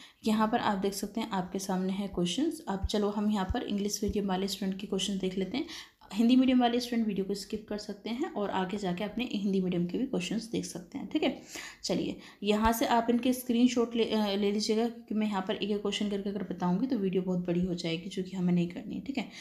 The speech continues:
यहाँ पर आपका टाइम भी वेस्ट होगा उससे। यहाँ पर आप देख सकते हैं कि आपको मैचिंग के क्वेश्चन दे रखे हैं। आपको यहाँ पर एक ये दे रखा है, एक कॉलम, और आपका बी है। यहाँ पर आपको मैचिंग करनी है कि कंट्रोल पैनल, ऑप्टिकल स्कैनर, small image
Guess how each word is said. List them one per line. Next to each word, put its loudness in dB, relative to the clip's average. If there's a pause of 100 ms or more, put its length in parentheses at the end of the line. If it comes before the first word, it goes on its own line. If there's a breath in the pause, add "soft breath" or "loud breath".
(340 loud breath)
यहाँ 2
पर 2
आपका 2
टाइम 4
भी 0
वेस्ट -2
होगा -4
उससे। -8 (520 loud breath)
यहाँ 0
पर 0
आप 4
देख 0
सकते -4
हैं -4
कि -2
आपको -2
मैचिंग 2
के -2
क्वेश्चन -2
दे 0
रखे -4
हैं। -4
आपको -2
यहाँ 0
पर -2 (120)
एक 0
ये 0
दे 0
रखा -2
है, -8
एक -2
कॉलम, 0 (160)
और 0
आपका -4
बी 0
है। -4 (340 loud breath)
यहाँ 2
पर 2
आपको 2
मैचिंग 0
करनी 0
है 0
कि -4
कंट्रोल 2
पैनल, 2
ऑप्टिकल 0
स्कैनर, -2
small -2
image 4